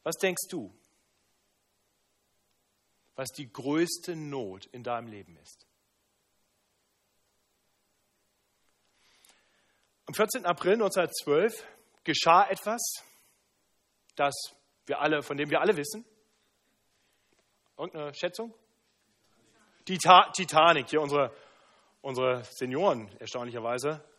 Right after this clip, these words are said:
haben damals noch nicht gelebt, aber die wissen das genau. Damals, ganz bekannte Geschichte, nicht? Ist die Titanic ein für unsinkbar geltendes Schiff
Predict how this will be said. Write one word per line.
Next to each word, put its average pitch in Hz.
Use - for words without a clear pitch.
haben 117
damals 143
noch 160
nicht 170
gelebt, 143
aber 147
die 190
wissen 220
das 208
genau. 220
Damals, 220
ganz 254
bekannte 247
Geschichte, 220
nicht? 226
Ist 208
die 208
Titanic 208
ein 196
für 233
unsinkbar 247
geltendes 254
Schiff 185